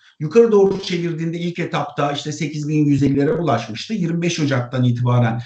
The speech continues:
sekiz bin yüz ellinin aşılmasıyla birlikte de dokuz bin dört yüz elliye gitmişti. Ben bunu teknik olarak hep işte dolar bazında birazdan anlatırım.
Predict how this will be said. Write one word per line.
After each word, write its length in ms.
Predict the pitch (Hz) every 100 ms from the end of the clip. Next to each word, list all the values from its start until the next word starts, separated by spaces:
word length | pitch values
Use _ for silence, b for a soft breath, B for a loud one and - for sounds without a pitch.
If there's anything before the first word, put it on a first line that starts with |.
| B
sekiz 420 | - 156 160 160
bin 140 | 170 160
yüz 160 | 156
ellinin 400 | 160 156 160 175
aşılmasıyla 720 | 165 151 160 156 151 175 151 127
birlikte 340 | 123 113 220
de 120 | 247
dokuz 320 | 185 - 170
bin 140 | 175 165
dört 240 | 156 -
yüz 120 | 151
elliye 260 | 147 143 147
gitmişti. 560 | 127 110 95 - 113 - B B B
Ben 220 | 185 285
bunu 140 | 240 214
teknik 340 | 202 233 -
olarak 300 | 147 180 202
hep 100 | 175
işte 220 | - 170
dolar 360 | 143 151 160 156
bazında 380 | 131 117 120 139
birazdan 340 | 135 131 131
anlatırım. 540 | 127 135 135 185 233